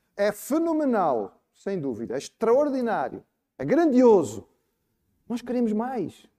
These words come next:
<laughs> queremos saber como é que foi. E é interessante que parece que o autor bíblico,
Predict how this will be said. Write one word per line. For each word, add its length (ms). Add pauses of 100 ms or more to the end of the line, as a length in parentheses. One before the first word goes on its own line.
<laughs> 180
queremos 360
saber 240
como 160
é 80
que 120
foi. 400 (840)
E 100
é 60
interessante 460
que 60
parece 280
que 80
o 60
autor 360
bíblico, 380